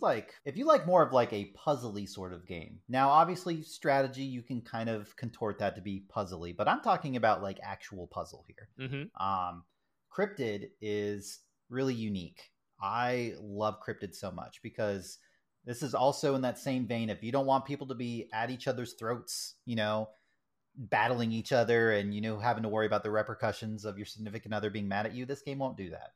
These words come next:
Speaker 1: All right. Uh, now, Cryptid is a game where basically there's a monster out in this giant field of hexes hidden somewhere in there, and you have to find him. And the only way you can find him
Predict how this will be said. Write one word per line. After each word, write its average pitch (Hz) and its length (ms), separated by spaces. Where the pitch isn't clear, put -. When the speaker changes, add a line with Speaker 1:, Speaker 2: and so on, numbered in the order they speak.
Speaker 1:
All 110 60
right. 110 220
Uh, 95 480
now, 117 160
Cryptid 127 600
is 110 100
a 107 60
game 104 520
where 98 540
basically 127 500
there's 127 260
a 123 60
monster 110 640
out 104 220
in 107 120
this 101 200
giant 123 560
field 117 400
of 101 100
hexes - 600
hidden 160 340
somewhere 98 560
in 95 240
there, 82 180
and 92 160
you 104 80
have 113 180
to 107 80
find 92 320
him. 90 220
And 98 160
the 98 80
only 117 240
way 127 140
you 127 160
can 131 140
find 120 340
him 151 200